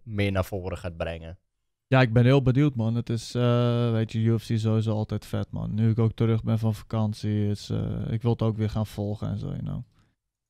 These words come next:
Speaker 2: En zometeen sowieso, bro, als mijn kantoor af is en we kunnen daar ook af en toe chillen, lekker
Speaker 1: Zo,
Speaker 2: U F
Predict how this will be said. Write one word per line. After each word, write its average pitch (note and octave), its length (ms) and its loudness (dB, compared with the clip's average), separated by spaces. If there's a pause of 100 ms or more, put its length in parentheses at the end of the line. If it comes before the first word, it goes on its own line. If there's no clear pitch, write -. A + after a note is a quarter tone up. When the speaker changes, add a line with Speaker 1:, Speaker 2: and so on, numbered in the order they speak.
Speaker 2:
En B2 100 4
zometeen C#3 540 8
sowieso, C3+ 380 8
bro, B2+ 160 6
als B2+ 180 6
mijn C3+ 120 -2
kantoor C#3 500 2
af C3+ 240 -2
is C3+ 240 -2
en A#2 140 -2
we A2 100 -6
kunnen B2 260 -2
daar B2 260 0
ook B2 200 -6
af A#2+ 140 -6
en - 80 -14
toe A#2+ 160 -2
chillen, A#2+ 800 2
lekker A2+ 280 -2
Speaker 1:
Zo, A#2 120 8
Speaker 2:
U - 60 4
F F#3+ 60 4